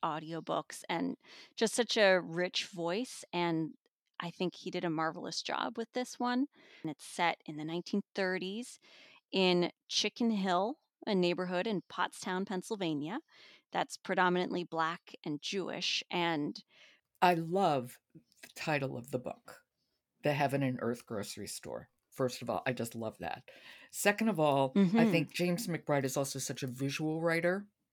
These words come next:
Speaker 2: and atmospheric in his own way. He, he's a writer unlike any other. Do you want to give us just the slightest thumbnail sketch of the plot?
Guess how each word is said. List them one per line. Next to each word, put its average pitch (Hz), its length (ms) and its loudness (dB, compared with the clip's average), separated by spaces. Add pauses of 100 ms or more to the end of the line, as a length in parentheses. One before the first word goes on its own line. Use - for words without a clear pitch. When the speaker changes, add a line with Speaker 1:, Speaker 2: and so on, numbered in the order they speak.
(120)
Speaker 2:
and 147 200 0 (120)
atmospheric 180 800 4
in 147 80 2
his 147 260 0
own 156 380 2
way. 139 600 0
He, 165 160 -8
he's 170 220 -2
a 180 60 0
writer 247 320 2
unlike 143 420 2
any 170 260 2
other. 135 340 2 (460)
Do 208 80 0
you 202 40 2
want 208 160 4
to 226 60 2
give 190 200 4
us 165 180 4
just - 360 2
the 139 220 4
slightest - 1080 2 (320)
thumbnail 151 400 4
sketch - 520 0
of 143 180 -10
the - 80 -2
plot? 147 400 -2